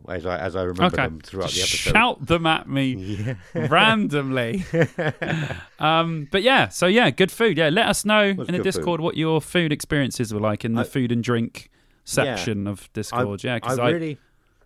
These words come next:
Speaker 1: sorry, I really wanted to use that more for food, and I wanted to say to people, like, take pictures of what you get and, and where you got it from,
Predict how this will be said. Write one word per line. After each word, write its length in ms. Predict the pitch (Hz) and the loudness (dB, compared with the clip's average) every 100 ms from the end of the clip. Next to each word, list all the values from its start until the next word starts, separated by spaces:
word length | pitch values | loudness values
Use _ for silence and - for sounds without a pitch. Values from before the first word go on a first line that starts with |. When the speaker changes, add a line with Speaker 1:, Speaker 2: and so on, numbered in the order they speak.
| _ _ _ | _ _ _
Speaker 1:
sorry, 280 | - 110 80 | -6 -6 -6
I 80 | - | -6
really 240 | 113 165 180 | -2 0 0
wanted 260 | 175 160 | -2 -4
to 80 | 151 | -6
use 300 | 139 170 143 | -4 -6 -6
that 260 | 107 82 - - | -6 -8 -10 -10
more 420 | 107 127 107 76 _ | -2 0 -2 -4 _
for 280 | - 98 92 | -4 -4 -4
food, 460 | - 135 90 - _ | -2 -2 -2 -6 _
and 160 | 101 101 | -12 -8
I 120 | 95 | -8
wanted 220 | 104 120 98 | -8 -10 -10
to 40 | |
say 120 | 127 | -10
to 80 | 104 | -8
people, 280 | 101 92 95 | -10 -10 -8
like, 200 | 90 85 _ _ _ - | -8 -10 _ _ _ -10
take 220 | 120 95 | -10 -8
pictures 300 | 117 - 87 | -12 -10 -10
of 60 | 98 | -10
what 120 | 87 | -12
you 60 | 85 | -6
get 280 | 104 - _ _ | -6 -6 _ _
and, 260 | 90 85 82 | -14 -12 -12
and 180 | 92 85 | -14 -6
where 80 | 98 | -6
you 100 | 90 | -4
got 120 | 101 | -6
it 80 | 87 | -6
from, 260 | 90 71 | -8 -8